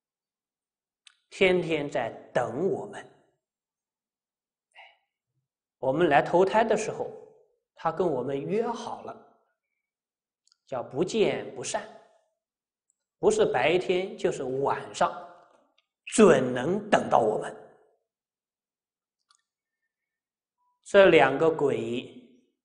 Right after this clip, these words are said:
就叫无常鬼，黑无常、白无常。他们两个轮流值班，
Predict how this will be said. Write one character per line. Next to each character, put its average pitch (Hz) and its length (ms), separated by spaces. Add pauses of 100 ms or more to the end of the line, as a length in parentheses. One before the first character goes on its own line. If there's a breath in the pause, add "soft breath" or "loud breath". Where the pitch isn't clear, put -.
(300)
就 135 160
叫 113 400
无 127 440
常 123 420
鬼， 147 260 (600)
黑 196 500
无 117 240
常、 - 260 (1120)
白 127 600
无 104 260
常。 - 240 (1500)
他 143 160
们 151 180
两 110 300
个 - 460 (240)
轮 143 400
流 143 260
值 139 220
班， 180 200